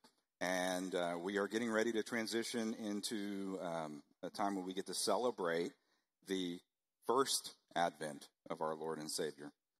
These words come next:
And so, um, today we will be walking through, uh, the first half of John chapter one.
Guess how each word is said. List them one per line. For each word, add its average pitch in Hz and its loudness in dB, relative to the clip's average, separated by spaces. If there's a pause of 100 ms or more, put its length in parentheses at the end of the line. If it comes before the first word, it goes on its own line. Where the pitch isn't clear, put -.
(360)
And 85 -2
so, 85 2 (440)
um, 87 4 (480)
today 117 4 (340)
we 110 0
will 104 0
be 101 0
walking 104 2
through, 98 -2 (160)
uh, 87 0
the 87 -2
first 139 2
half 101 4 (200)
of 85 0 (580)
John 104 4
chapter 98 0
one. 87 -2